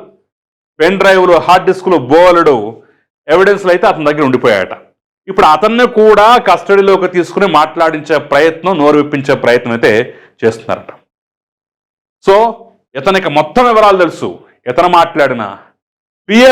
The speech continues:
దగ్గర సమస్త సాక్ష్యాలు ఉన్నాయి. అతను బయటపెట్టిన ఈ లిక్కర్ స్కామ్ గుట్టుమట్లన్నీ బయటపడే ఛాన్స్ అయితే ఉంది. కాబట్టి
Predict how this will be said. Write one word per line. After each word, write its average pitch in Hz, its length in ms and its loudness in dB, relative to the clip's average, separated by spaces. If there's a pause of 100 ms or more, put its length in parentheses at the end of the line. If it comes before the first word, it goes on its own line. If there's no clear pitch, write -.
దగ్గర 233 200 2 (140)
సమస్త 233 260 -2 (140)
సాక్ష్యాలు 220 520 2
ఉన్నాయి. 147 280 -2 (960)
అతను 220 280 -2
బయటపెట్టిన 156 480 -2 (920)
ఈ - 20 2 (120)
లిక్కర్ 170 400 -2
స్కామ్ 170 360 -2 (140)
గుట్టుమట్లన్నీ 160 1040 0 (120)
బయటపడే 131 360 -2 (100)
ఛాన్స్ 120 280 -4
అయితే 117 200 -4
ఉంది. 98 140 -18 (840)
కాబట్టి 170 360 0